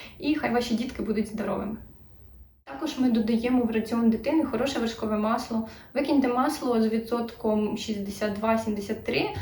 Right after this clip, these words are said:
Масло повинно бути мінімум вісімдесят два відсотки, а ще краще топлене масло кхі. Воно взагалі ідеальне для раціону.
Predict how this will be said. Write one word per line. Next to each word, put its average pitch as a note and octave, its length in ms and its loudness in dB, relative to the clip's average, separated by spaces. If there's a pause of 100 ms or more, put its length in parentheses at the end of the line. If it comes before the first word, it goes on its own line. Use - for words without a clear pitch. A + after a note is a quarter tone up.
(180)
Масло B3 260 2
повинно A3+ 240 4
бути A3 220 4
мінімум G#3 720 4
вісімдесят G#3+ 460 0
два G3+ 200 -2
відсотки, A#3+ 480 -2
а A3 40 0
ще A3 160 -6
краще G#3+ 400 -4
топлене A#3 580 -2
масло G#3 500 -2
кхі. B3+ 420 -4 (280)
Воно A3 140 6
взагалі A3 340 4
ідеальне G3+ 580 -2
для G#3 240 -4
раціону. B3+ 640 -2